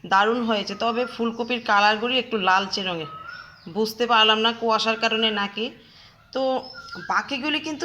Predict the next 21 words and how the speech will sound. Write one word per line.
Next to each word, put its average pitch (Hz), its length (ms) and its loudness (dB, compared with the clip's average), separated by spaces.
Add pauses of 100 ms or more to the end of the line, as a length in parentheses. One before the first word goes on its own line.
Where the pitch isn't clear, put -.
(120)
সাদাই 220 440 4
রয়ে 202 200 0
গেছে, 185 220 -4 (480)
মাত্র 208 220 -2 (220)
এই 233 80 0 (180)
তিনটাই 240 440 -2 (640)
লাল 208 160 8 (100)
হয়েছে। 170 340 -4 (520)
তো 240 60 -14 (120)
যাই 247 260 4
হোক, 285 140 0 (760)
ফুলকপি 240 480 -6
তো 233 40 0 (100)
বাজার 208 360 4
থেকে 240 180 -6 (120)
অনেক 214 260 0
কিনে 247 200 -4 (100)
খায়, 233 220 -2 (140)
তারপর 196 300 0 (120)
নিজের 196 240 -2 (100)
বাগানের 190 360 0